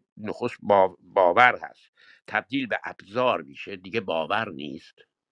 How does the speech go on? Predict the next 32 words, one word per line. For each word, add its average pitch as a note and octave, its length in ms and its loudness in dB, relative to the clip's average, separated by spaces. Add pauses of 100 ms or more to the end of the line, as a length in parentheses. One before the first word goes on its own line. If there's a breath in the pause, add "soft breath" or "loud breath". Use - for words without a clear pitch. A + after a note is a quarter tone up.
(840 soft breath)
دیگه G#2+ 200 -2
در G#2+ 200 4
واقع G2+ 360 -2
ایدئولوژی F#2 560 -6
یک A#2 220 -4
ابزاری G#2 540 -2
است A2+ 100 -10
برای F2+ 300 -2
توجیه F#2+ 380 -4
حکومت، G2+ 680 -2 (420 loud breath)
برای G2+ 200 0
توجیه F#2+ 440 -2
ناتوانی‌ها، E2 840 -2
نارسایی‌ها، D#2 880 0
قدرت، F2 460 2
استبداد، - 600 -2
فساد، F2 360 -2
همهٔ - 200 -6
اینا. - 260 -18 (800 loud breath)
بنابراین B2 420 6
همهٔ C3 260 6
این F3 140 2
حرفا A2 320 4
که G#2 140 -6
من G2 200 -2
زدم A2+ 560 0 (960)
تا G#2 160 -4
ما G#2 280 -4
قبل A#2 240 -2
این E2+ 220 -12
تحول D2 480 -12
درسته. C#2 540 -12